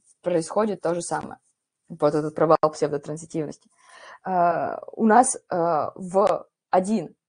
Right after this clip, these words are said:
состояние воспоминания, в два у нас состояние суждения, в три у нас состояние убеждения.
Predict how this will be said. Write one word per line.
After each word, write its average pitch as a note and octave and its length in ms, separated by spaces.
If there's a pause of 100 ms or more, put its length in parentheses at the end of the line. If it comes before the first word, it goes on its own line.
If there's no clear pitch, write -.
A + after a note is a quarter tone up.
состояние F#3+ 720 (400)
воспоминания, E3+ 880
в F#3+ 100
два F#3+ 380
у E3 80
нас D#3 240 (100)
состояние - 460
суждения, C#4 640
в C#4 80
три G#3 220
у A3 60
нас F3 240
состояние D3+ 680
убеждения. D#3+ 600